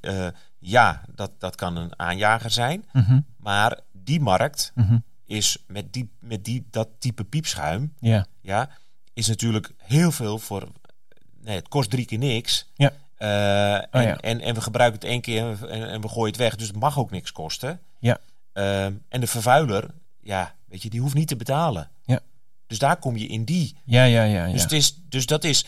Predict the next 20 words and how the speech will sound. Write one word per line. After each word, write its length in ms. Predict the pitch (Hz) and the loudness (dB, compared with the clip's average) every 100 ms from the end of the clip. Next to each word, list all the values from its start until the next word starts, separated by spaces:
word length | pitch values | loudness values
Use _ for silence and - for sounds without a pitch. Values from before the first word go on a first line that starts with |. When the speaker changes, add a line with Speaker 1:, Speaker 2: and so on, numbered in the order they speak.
| - | -2
Speaker 1:
en 100 | 117 | -2
Speaker 2:
Ja. 60 | 117 | 0
Speaker 1:
in 120 | 117 | -2
de 80 | 101 | 2
bouw 520 | 110 127 98 135 165 | 4 6 4 0 -4
is 160 | - - | -4 -4
het 100 | 98 | 0
wel, 440 | 120 120 110 139 | 2 4 4 0
weet 180 | 113 110 | -4 -4
je, 160 | 143 - | -6 -6
als 140 | 110 | -6
het 120 | 101 98 | -4 -2
daar, 380 | 110 117 101 - - - | 0 0 -2 -6 -18 -10
eh, 240 | 95 92 - 90 | -8 -6 -8 -6
honderd 300 | 113 101 104 | -6 -4 -4
euro 320 | 92 87 87 | -4 -4 -2
duurder 360 | 117 131 104 | 0 0 -2
is, 380 | 82 113 - - - | -4 -2 -2 -4 -6
Speaker 2:
Ja. 160 | 120 123 - - - - | -2 -2 -4 -20 -20 -16
Speaker 1:
eh, 340 | - 87 82 | -10 -6 -6